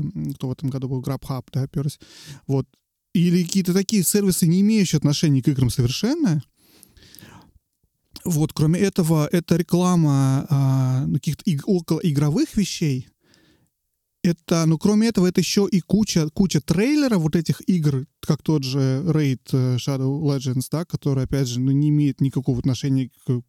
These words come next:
к, к наградам. Она не номинирована, и это не какая-то ворд-премьера или что-то такое.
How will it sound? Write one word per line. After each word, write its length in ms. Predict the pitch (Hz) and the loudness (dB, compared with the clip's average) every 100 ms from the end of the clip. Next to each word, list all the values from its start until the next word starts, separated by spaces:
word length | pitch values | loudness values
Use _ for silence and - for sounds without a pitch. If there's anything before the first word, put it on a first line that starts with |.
| - | -8
к, 160 | 131 | -6
к 40 | 127 | -2
наградам. 640 | 139 131 143 135 120 107 - _ - - _ - | -2 -2 -4 -4 -4 -6 -8 _ -20 -20 _ -6
Она 100 | 104 | 0
не 120 | 104 | 2
номинирована, 840 | 135 156 165 165 143 117 113 117 | 2 2 4 2 2 2 2 2
и 40 | 127 | 0
это 200 | 123 143 | 2 0
не 100 | 139 | 0
какая-то 300 | - 160 151 | -2 0 2
ворд-премьера 760 | 147 - - 160 143 160 139 | 0 0 0 2 2 2 0
или 140 | 127 127 | 0 -2
что-то 280 | - 135 131 | -2 -2 -2
такое. 360 | 127 139 131 | -4 -6 -8